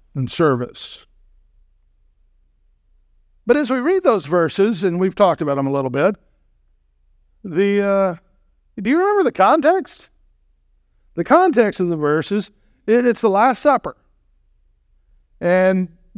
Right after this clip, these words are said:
Jesus does something very unusual. He washes his disciples' feet.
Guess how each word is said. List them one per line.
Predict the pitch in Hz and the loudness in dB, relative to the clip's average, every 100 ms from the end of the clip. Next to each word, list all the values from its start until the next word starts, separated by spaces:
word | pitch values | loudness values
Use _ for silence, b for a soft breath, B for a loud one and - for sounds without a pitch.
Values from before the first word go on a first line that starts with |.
| 135 | -8
Jesus | 175 262 254 269 - _ _ _ _ _ _ _ | 0 0 2 -2 -6 _ _ _ _ _ _ _
does | 123 233 - | 0 0 2
something | 262 226 214 156 | -2 -2 -6 -2
very | 233 285 302 269 | 0 0 0 -2
unusual. | 214 214 202 214 185 170 139 - - _ _ _ | 0 0 0 -2 -2 -4 -6 -12 -16 _ _ _
He | 214 208 | -4 -4
washes | 170 233 311 311 - 147 165 - _ _ _ | 0 2 4 2 0 -2 -2 -10 _ _ _
his | 185 175 | -2 -2
disciples' | 151 185 - 254 269 - 139 151 - _ _ _ | -2 -6 2 4 4 0 -8 -8 -10 _ _ _
feet. | 254 247 139 | -2 0 0